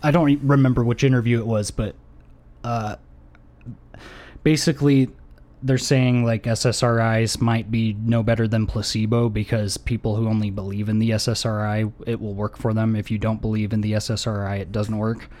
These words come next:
So he's saying to someone that it does nothing. The S S R I does nothing, and he didn't back down on that point.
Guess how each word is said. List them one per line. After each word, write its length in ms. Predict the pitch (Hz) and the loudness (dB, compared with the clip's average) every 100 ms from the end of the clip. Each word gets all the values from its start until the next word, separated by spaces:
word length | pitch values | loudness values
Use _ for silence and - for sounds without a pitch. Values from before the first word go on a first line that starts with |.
| - - - - | -20 -20 -18 -4
So 200 | - 110 | -2 0
he's 200 | 127 113 | 0 2
saying 440 | 165 151 139 120 | 2 4 4 2
to 120 | 117 | -2
someone 420 | - 120 110 110 107 | -2 0 0 0 -2
that 240 | 98 92 - - - - - - | -4 -8 -18 -20 -20 -20 -20 -8
it 120 | 135 123 | -4 0
does 240 | 127 107 | 0 0
nothing. 480 | 110 101 - - 120 | -2 -4 -10 -16 -8
The 120 | 127 120 | -2 0
S 160 | 113 | 0
S 140 | 117 - | -2 0
R 120 | 110 | 0
I 120 | 101 | -2
does 280 | 98 107 95 | -2 -4 -2
nothing, 440 | 107 98 107 98 | -4 -4 -6 -6
and 80 | 98 | -6
he 100 | 95 | -4
didn't 340 | 107 98 92 | -4 -4 -8
back 280 | 98 98 - | -8 -8 -8
down 240 | 98 98 98 | -10 -8 -8
on 100 | 95 | -8
that 220 | 95 - | -10 -10
point. 320 | - 98 95 | -12 -12 -12